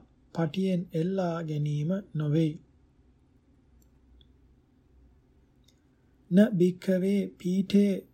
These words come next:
පත්තෝ නික්ඛිපිතබ්බෝ යෝ නික්ඛිපෙය්‍ය ආපත්ති දුක්ඛටස්ස.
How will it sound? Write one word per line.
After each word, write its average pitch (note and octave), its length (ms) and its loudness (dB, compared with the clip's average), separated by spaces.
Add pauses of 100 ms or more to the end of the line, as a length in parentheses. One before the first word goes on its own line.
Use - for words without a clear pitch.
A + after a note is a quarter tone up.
(140)
පත්තෝ F#3+ 540 0 (160)
නික්ඛිපිතබ්බෝ D#3+ 1160 -4 (720)
යෝ F3+ 200 4
නික්ඛිපෙය්‍ය G3 800 -2 (120)
ආපත්ති E3 600 -4
දුක්ඛටස්ස. E3 680 -2